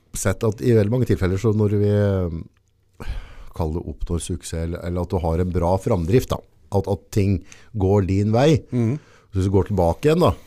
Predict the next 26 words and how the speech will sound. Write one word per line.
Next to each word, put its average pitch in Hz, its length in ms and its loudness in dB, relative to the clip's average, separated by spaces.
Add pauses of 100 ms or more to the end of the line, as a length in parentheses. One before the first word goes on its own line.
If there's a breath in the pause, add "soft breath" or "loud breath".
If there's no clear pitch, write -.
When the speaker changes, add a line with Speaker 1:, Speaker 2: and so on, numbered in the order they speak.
(140 loud breath)
Speaker 1:
hvis 101 260 -8
jeg, 104 80 0
nå 95 140 2
har 95 80 2
jeg - 60 -2
ikke 98 100 2
de 95 100 4
bildene, 101 380 2
men 127 160 4
hvis 104 100 2
jeg 117 80 4
da 104 80 4
går 95 160 0
tilbake 87 320 0
og 95 80 -4
tenker, 90 240 -2
liksom, 101 240 -2
hva, 101 220 2
hva 107 240 4
var 98 260 4
på - 140 -2
plass 107 340 -2
i 110 140 -4
livet 92 180 0
mitt 113 220 -2
da, 156 160 4